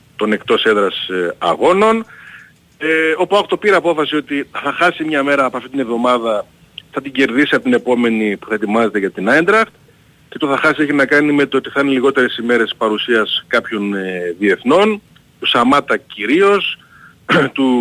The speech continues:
Κετζιόρα σε δεύτερο πλάνο. Ε, ε, οι Έλληνες θα γυρίσουν αύριο <clears throat> και ο Τσιγκάρας που είναι από χθες στην Εθνική Ανδρών, α, με τον, ε, Ζίβκοβιτς και τον Δεσπότοφ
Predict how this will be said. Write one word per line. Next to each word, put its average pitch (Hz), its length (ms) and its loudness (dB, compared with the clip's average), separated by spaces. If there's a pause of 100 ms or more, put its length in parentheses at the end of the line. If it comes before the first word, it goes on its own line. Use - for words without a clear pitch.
(320)
Κετζιόρα 123 520 2
σε 117 140 -4
δεύτερο 104 500 -2 (680)
πλάνο. 190 540 0 (800)
Ε, 113 100 -10 (680)
ε, 190 80 0 (720)
οι 180 160 2
Έλληνες 160 500 0 (420)
θα 139 100 -8
γυρίσουν 131 440 -4
αύριο 202 480 0 (300)
<clears throat> - 340 -8
και - 100 -6
ο 135 40 2
Τσιγκάρας 117 440 0
που - 80 -14
είναι 110 80 -4
από - 120 -10
χθες 104 320 -4
στην 104 120 -12
Εθνική 95 760 -6
Ανδρών, 180 580 0 (640)
α, - 100 -4 (540)
με 160 200 0
τον, 147 380 -4
ε, 127 440 -4
Ζίβκοβιτς 147 360 -6
και 127 80 -2
τον 117 100 -2
Δεσπότοφ 135 380 -2